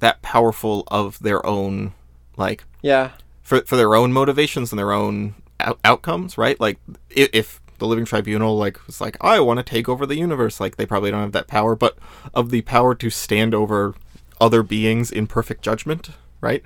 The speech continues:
Speaker 2: Yeah.
Speaker 1: Like, that, that's where their power
Speaker 2: Yep.
Speaker 1: comes from, which is an
Speaker 2: And they,
Speaker 1: interesting idea.
Speaker 2: there's also hints of them ob-, ob-, obeying to a higher power of some sort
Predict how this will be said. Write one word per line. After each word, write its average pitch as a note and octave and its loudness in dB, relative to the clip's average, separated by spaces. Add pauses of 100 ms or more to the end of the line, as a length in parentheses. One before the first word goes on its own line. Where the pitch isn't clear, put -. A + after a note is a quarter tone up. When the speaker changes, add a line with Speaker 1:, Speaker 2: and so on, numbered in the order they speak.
(120)
Speaker 2:
Yeah. C#3 -2
Speaker 1:
Like, - -6
that, G#2+ -2
that's G#2 -4
where A2 2
their A#2 0
power B2 2
Speaker 2:
Yep. B2 -2
Speaker 1:
comes C#3 -6
from, D3+ -4 (360)
which - -12
is - 2
an D#3+ 0
Speaker 2:
And D3+ -2
they, E3 4
Speaker 1:
interesting A2 -2
idea. D#3+ -6
Speaker 2:
there's E3+ 6
also F3+ 2
hints F#3 -2
of D3 -4
them E3+ 2
ob-, D3 -4 (300)
ob-, E3 2 (120)
obeying D#3+ 2
to D3 0
a C#3 4
higher C#3+ 0
power E3+ 4
of G3 -8
some G3 -4
sort G3 -4